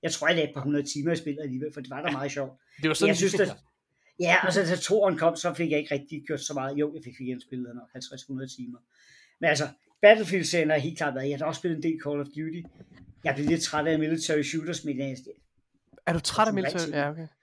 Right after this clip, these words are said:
Speaker 3: Det kan man
Speaker 1: Ja,
Speaker 3: godt
Speaker 1: det er
Speaker 3: forstå
Speaker 1: godt.
Speaker 3: med de, de nyeste spil, der er kommet, men, øh, jeg har, jeg vil gerne, hvad er dit yndlings Battlefield-spil?
Speaker 1: Det er treeren.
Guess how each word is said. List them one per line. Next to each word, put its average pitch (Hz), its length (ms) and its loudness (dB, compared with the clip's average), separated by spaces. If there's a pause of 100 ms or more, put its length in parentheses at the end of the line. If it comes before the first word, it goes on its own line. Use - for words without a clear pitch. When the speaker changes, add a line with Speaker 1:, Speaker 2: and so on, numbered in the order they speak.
(240)
Speaker 3:
Det 175 60 0
kan 180 60 4
man 180 100 8
Speaker 1:
Ja, 185 40 8
Speaker 3:
godt 196 80 8
Speaker 1:
det 196 40 0
er 208 40 4
Speaker 3:
forstå 208 160 6
Speaker 1:
godt. 165 120 2
Speaker 3:
med 156 160 4
de, 143 60 -6
de 165 120 2
nyeste 170 280 4
spil, 165 180 0
der 147 60 4
er 143 40 2
kommet, 151 280 0
men, 147 200 0
øh, 135 300 2 (200)
jeg 165 60 0
har, 185 220 6
jeg 170 80 2
vil 180 100 2
gerne, 180 140 0
hvad 202 180 6
er 196 40 6
dit 175 180 0
yndlings 208 360 2
Battlefield-spil? 156 680 -2 (1000)
Speaker 1:
Det 190 60 2
er 170 40 4
treeren. 123 380 -6